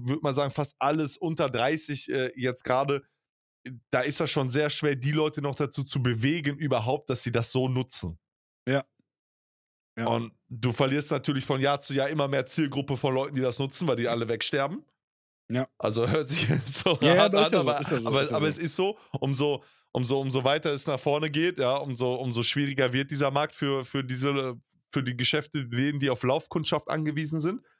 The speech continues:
Speaker 1: Es gibt ja hier sogar auf dem Dorf Läden, die haben nicht mal Online-Shop. Das gibt's gar nicht. Die sind nur only Laufkundschaft.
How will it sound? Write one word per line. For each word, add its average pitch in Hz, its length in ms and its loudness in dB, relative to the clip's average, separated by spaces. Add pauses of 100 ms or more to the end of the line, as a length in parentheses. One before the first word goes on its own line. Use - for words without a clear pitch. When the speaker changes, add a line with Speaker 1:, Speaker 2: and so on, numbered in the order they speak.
(340)
Speaker 1:
Es 135 140 2
gibt 185 160 0
ja 147 60 4
hier 170 240 0
sogar 156 220 0
auf 127 80 -4
dem 143 120 -2
Dorf 147 260 2
Läden, 143 320 0
die 123 80 2
haben 127 140 0
nicht 131 160 -4
mal 110 200 2
Online-Shop. 127 640 -2
Das 92 160 0
gibt's 139 240 -6
gar 85 200 2
nicht. 78 180 -10 (500)
Die 123 60 4
sind 151 240 0
nur 160 460 0
only 180 500 0
Laufkundschaft. 196 640 -4